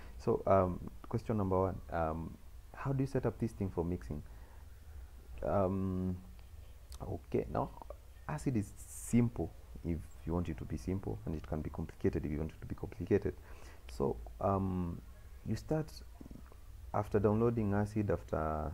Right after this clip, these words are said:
doing your thing, provided you have acid, you wanna go ahead and press Control Q. Doesn't depend with what version you have. There is version six, there is version seven, there is version ten.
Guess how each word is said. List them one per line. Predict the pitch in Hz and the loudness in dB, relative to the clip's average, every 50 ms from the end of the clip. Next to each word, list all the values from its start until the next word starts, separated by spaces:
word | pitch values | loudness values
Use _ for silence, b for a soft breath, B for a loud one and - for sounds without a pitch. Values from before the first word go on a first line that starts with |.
| 87 - - | -4 -4 2
doing | 98 98 92 82 | 2 4 4 4
your | 78 73 - - | 2 0 0 0
thing, | 90 90 90 90 90 - - - - | 2 2 2 2 -2 -4 -8 -10 0
provided | - 80 80 101 98 90 85 76 | 0 4 6 6 6 6 6 4
you | 78 80 | 6 4
have | 82 78 78 | 4 6 4
acid, | 76 76 - - 73 - - - B B B B B B B B B B | 2 0 0 -4 -6 -6 -8 -14 B B B B B B B B B B
you | - 80 | 2 2
wanna | 92 104 101 90 | 4 4 4 4
go | 98 98 | 6 4
ahead | 90 90 92 90 92 90 | 4 6 4 2 2 2
and | 82 78 - | 0 0 0
press | - 90 87 87 87 - | 2 4 4 4 2 -2
Control | - - 82 78 - - - 80 80 - - - - - - - - - - | -6 -4 -4 -4 -4 -2 -2 -4 -4 -4 -6 -12 -12 -10 -10 -10 -12 -6 -2
Q. | 98 92 78 - - - - - - | 0 0 0 -2 -4 -10 -12 -8 2
Doesn't | - 127 135 131 123 110 | 4 4 6 6 4 2
depend | 101 - - 110 113 113 | 2 4 6 6 6 6
with | 101 90 - | 4 2 4
what | 98 98 95 - | 4 4 4 4
version | - 90 87 - - 82 80 | 4 4 4 4 2 -2 0
you | 78 | 2
have. | 78 82 82 82 82 - - - | 4 4 4 2 0 -2 -2 2
There | 80 82 | 4 4
is | 85 82 | 4 4
version | 87 85 85 82 - - 78 80 | 4 4 4 4 4 0 -4 -4
six, | - - - - - - 104 101 - - - - - - - | -4 -8 -12 -10 -4 -4 -4 -4 -4 -10 -12 -12 -12 -10 -4
there | - 78 73 | -2 0 0
is | 71 | 2
version | 76 78 78 - - - 85 | 2 0 0 0 -4 -8 -6
seven, | - - 87 85 82 76 | 0 0 2 2 2 0
there | 73 - 73 | -2 -2 -2
is | 73 | -2
version | 69 73 78 78 78 - 78 - | 0 -2 -2 -2 -2 -4 -4 0
ten. | - 80 78 | 0 0 0